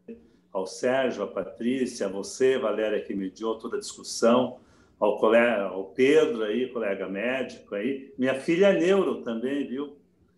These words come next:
Neuromuscular, é. É, agradecer a presen-, o Emílio, a gente sempre já participou de outras, aí a gente sempre discute legal esses assuntos, a Cidinha, que é uma guerreira e uma grande mãe e batalhadora. E assim, acho que esse momento, esse momento de mobilização,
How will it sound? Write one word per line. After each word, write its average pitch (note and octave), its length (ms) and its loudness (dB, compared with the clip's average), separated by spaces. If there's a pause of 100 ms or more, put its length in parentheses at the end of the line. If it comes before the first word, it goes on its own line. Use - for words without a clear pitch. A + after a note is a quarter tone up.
(440)
Neuromuscular, D3 920 2
é. A#2 300 -4 (480)
É, A#2 160 2
agradecer B2+ 680 -4
a D3 80 2
presen-, C3+ 260 0
o D#3 60 0
Emílio, E3 420 2
a - 180 -8
gente D3 160 -4
sempre E3 220 -6
já C3 160 0
participou D3+ 500 -2
de C3+ 100 -2
outras, C#3+ 560 4
aí B2 120 2
a D3 80 0
gente C#3+ 100 -10
sempre - 300 -10
discute - 440 -14
legal B2+ 600 -2 (240)
esses A#2 240 -8
assuntos, D3 400 -2
a B2 60 2
Cidinha, B2 560 -2
que - 60 -8
é C3 40 0
uma A#2 260 0
guerreira B2 720 2
e A#2+ 60 -2
uma A2+ 180 -4
grande B2+ 500 -8
mãe B2 460 -8
e A#2 40 -18
batalhadora. G2+ 920 -4 (460)
E F3+ 120 4
assim, F#3 400 2
acho D#3+ 200 2
que G3 60 0
esse F3+ 200 0
momento, E3+ 340 -4
esse F#3 160 -10
momento D#3+ 640 -6
de D#3 280 -6
mobilização, E3+ 960 -2